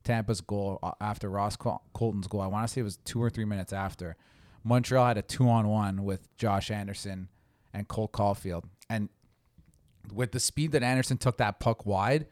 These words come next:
Vasilevskiy almost completely commit to the shot, committed to the shot. And if he was able to slide that puck, like, across the ice to Caulfield, that's a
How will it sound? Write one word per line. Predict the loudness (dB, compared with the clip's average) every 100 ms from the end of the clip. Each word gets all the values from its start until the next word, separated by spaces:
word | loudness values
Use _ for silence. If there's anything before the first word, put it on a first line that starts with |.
| _ _ _ _ _ _ _ -6
Vasilevskiy | 0 0 2 0 0 0 2
almost | 2 0 -2
completely | -6 0 2 2
commit | 0 -2 0 0
to | -2
the | -2
shot, | 0 0 0
committed | 0 0 0
to | -4
the |
shot. | -2 2 2 0 -4 _ _ _ _ -10
And | -10 -8
if | -8
he | 0 4
was | 6 6
able | 4 4
to |
slide | 0 0 0 0
that | -4
puck, | -2 -4 -6 _ _ _ _ _ _ -16
like, | -14 -12
across | -4 -2 -2
the | -4 -6
ice | -6
to | -8
Caulfield, | -6 -4 -2 -2 0
that's | -4
a | -6